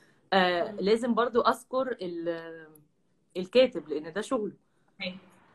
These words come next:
Speaker 1: ويعني هو ب-، هو فنان، لا كل فن يعني عن الرسام اللي رسم القصة، ما هو لو،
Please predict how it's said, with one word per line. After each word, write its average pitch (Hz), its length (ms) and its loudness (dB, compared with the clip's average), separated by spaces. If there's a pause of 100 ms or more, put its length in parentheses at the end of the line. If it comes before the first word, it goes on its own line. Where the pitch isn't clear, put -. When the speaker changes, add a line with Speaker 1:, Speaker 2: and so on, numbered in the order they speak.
(120)
Speaker 1:
ويعني 147 460 -4
هو 185 160 2
ب-، 180 120 -6
هو 160 300 0
فنان، 185 480 -2
لا 180 80 0 (200)
كل 226 240 -2
فن 214 280 -4
يعني 180 260 -6
عن 151 220 -8
الرسام 165 560 -6
اللي 151 200 -8
رسم 175 300 -8
القصة، 156 480 -8
ما 135 100 -20
هو 151 120 -12
لو، 160 120 -6